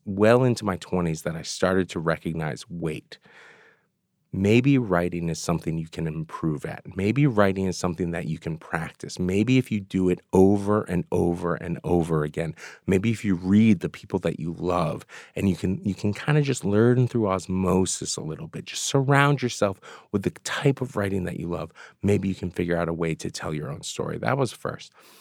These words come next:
But second, and I think much more importantly, was I learned that my story was maybe a valid one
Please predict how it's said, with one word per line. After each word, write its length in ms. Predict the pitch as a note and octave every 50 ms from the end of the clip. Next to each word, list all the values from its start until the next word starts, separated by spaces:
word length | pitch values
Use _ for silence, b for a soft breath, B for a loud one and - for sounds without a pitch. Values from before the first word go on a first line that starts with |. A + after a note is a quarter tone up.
| b b
But 140 | - A#2 - -
second, 300 | - F3 E3+ - B2+ A2+
and 100 | G2 F2+
I 60 | E2+
think 180 | - G2+ -
much 320 | D#2+ F#2+ F#2 F2+ F2 - -
more 180 | E2 C#2+ -
importantly, 560 | - - - - E2+ - - - - - - _ b b b b b b b b b b b b b b b b _ _ _ _ _ _ _ _ _ _ _ _ _ _ _ -
was 240 | A2+ G#2+ A2+ G#2 A#2
I 80 | A#2 A2
learned 600 | G#2 A2 A2+ A#2+ C3 C3 C#3 C#3+ C#3 B2+ B2 B B B B B B B B B B
that 140 | G2+ A2 A2
my 160 | A2 G#2+ A2
story 300 | A2 - - A2+ G#2 G2+
was 120 | F#2+ E2+ E2+
maybe 300 | F#2 F2 E2+ E2 E2+ E2
a 40 | D#2
valid 400 | - - - - - - F#2+ -
one 180 | - - -